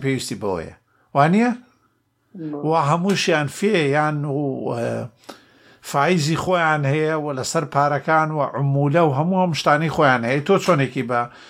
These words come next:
Speaker 1: خۆڕایی، یعنی، خەڵچێک بێ لە کوردستانەوە چۆن سوودی لێ ببینێ؟ وانییە؟
Speaker 2: نەخۆ، خۆڕایی نەبوو. تر-، تڕاکی ترانزاک-، تۆ هەموو ترە-، ئەو کاتچووی پارەیە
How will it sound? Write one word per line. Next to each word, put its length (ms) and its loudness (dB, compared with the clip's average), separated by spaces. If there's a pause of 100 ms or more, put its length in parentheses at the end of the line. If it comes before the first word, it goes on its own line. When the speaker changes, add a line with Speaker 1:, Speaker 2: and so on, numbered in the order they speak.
(180)
Speaker 1:
خۆڕایی، 480 4
یعنی، 160 0
خەڵچێک 420 0
بێ 140 2
لە 100 4
کوردستانەوە 640 0
چۆن 160 2
سوودی 320 -2
لێ 140 -2
ببینێ؟ 380 -8 (1160)
وانییە؟ 380 2 (200)
Speaker 2:
نەخۆ، 240 -6 (120)
خۆڕایی 420 2
نەبوو. 240 0 (180)
تر-، 260 -4
تڕاکی 460 0
ترانزاک-، 440 -2 (180)
تۆ 80 2 (100)
هەموو 200 0
ترە-، 280 4
ئەو 160 -2 (600)
کاتچووی 600 0 (100)
پارەیە 320 8